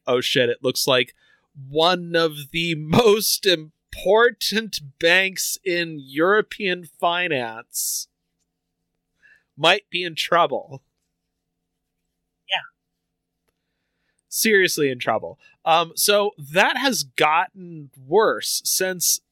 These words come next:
Speaker 1: Credit Suisse became a meme stock. For anyone who's not following, they have, within the past week, lost their chief compliance officer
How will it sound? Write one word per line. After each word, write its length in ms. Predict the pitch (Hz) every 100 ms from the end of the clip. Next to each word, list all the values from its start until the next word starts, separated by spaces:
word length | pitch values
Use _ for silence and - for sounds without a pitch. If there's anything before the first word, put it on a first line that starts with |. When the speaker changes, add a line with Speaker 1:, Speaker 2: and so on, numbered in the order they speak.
| _ -
Speaker 1:
Credit 300 | 170 156 -
Suisse 260 | 139 131
became 280 | - 135 131
a 80 | 117
meme 200 | 117 113
stock. 380 | - 113 147 -
For 160 | 165
anyone 300 | 165 170 165
who's 200 | 160 127
not 240 | 143 165 143
following, 640 | 156 156 156 120 117 120 - - - - _
they 400 | 135 147 160 160
have, 520 | 156 170 165 151 147 _ _ _ _
within 440 | 139 202 - 220
the 80 | 208
past 480 | - 202 196 196 -
week, 360 | 190 185 - - _ _ 139
lost 600 | 147 165 208 - - -
their 160 | 180
chief 300 | 160 - 170
compliance 600 | - 156 - 139 131 123 127
officer 680 | 110 - 120 123 120 135